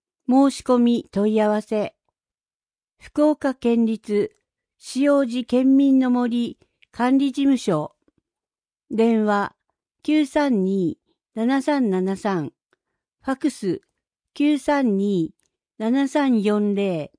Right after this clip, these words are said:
申し込みフォームの二次元コードが載っています。ポリテクセンター飯塚、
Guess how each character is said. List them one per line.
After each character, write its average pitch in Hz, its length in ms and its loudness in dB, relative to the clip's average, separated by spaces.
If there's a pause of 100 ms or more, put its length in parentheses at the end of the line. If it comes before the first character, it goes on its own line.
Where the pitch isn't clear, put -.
(1160)
申 294 220 4
し - 80 -8
込 311 160 -2
み 302 120 4
フ 269 80 -10
ォ 285 220 0
ー - 40 0
ム 247 120 2
の 175 380 -2
二 226 160 0
次 233 100 -4
元 294 200 0
コ 302 160 -4
ー 294 60 -2
ド 254 100 -4
が 190 140 -4
載 175 140 -2
っ - 20 -10
て 175 220 -6
い 170 100 -2
ま 170 260 -4
す。 - 320 -20 (1500)
ポ 247 120 -2
リ 277 140 0
テ 320 180 -2
ク - 80 -20
セ 311 260 -2
ン 294 60 2
タ 196 260 -4
ー - 80 -6
飯 277 280 -2
塚、 165 440 -8